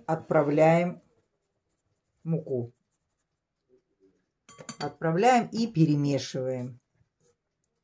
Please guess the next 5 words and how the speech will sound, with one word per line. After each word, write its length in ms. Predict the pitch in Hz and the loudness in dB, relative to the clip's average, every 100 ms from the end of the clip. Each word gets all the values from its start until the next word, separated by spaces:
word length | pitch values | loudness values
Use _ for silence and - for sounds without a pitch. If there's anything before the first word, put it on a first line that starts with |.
| _ _ _ _ _ _ _ _ _ _ _ _ _ _ _ 285 320 _ _ _ _ _ _ _ _ _ _ | _ _ _ _ _ _ _ _ _ _ _ _ _ _ _ _ _ _ _ _ _ _ _ _ _ _ _
Аккуратненько, 1120 | - 147 - 143 156 214 226 202 185 165 160 156 | -10 -8 -4 2 4 4 2 0 -2 0 0 0
чтобы 340 | - 160 147 | -2 -2 0
не 120 | 143 | -2
посадить 640 | 147 156 156 156 143 135 | 0 0 2 0 0 -8
нам 360 | 131 135 131 123 | -6 -6 -6 -10